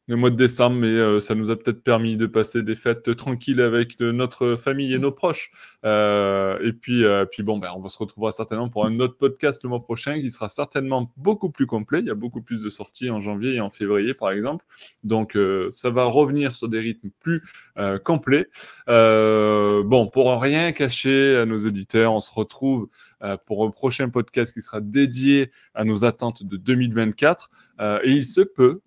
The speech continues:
que vous retrouviez le même invité. Voilà. Euh, <laughs> je vous l'annonce, parce que ces deux podcasts ne vont pas sortir en même temps, mais on les aura enregistrés en même temps, les amis.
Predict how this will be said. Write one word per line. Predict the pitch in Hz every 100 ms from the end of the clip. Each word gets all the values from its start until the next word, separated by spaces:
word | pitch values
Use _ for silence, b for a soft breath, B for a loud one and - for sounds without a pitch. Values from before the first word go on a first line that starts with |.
| -
que |
vous | 120 117
retrouviez | 127 120 - 113 151
le | 156
même | 135 170
invité. | 156 131 104 101 - -
Voilà. | 123 117 - _ - -
Euh, | 107 101 107 123
<laughs> | - 175
je | - 190 202
vous | 180
l'annonce, | 165 151 147 131 - B 165
parce | - -
que | 123
ces | 135
deux | 127 131
podcasts | 127 - 131 117
ne |
vont | 104
pas | 98 139
sortir | 120 - 123
en | 113
même | 104
temps, | - 120
mais | 110
on | 101
les | 110 110
aura | 107 110
enregistrés | 98 98 95 - 101
en |
même | 98
temps, | 101 101
les | 98
amis. | 92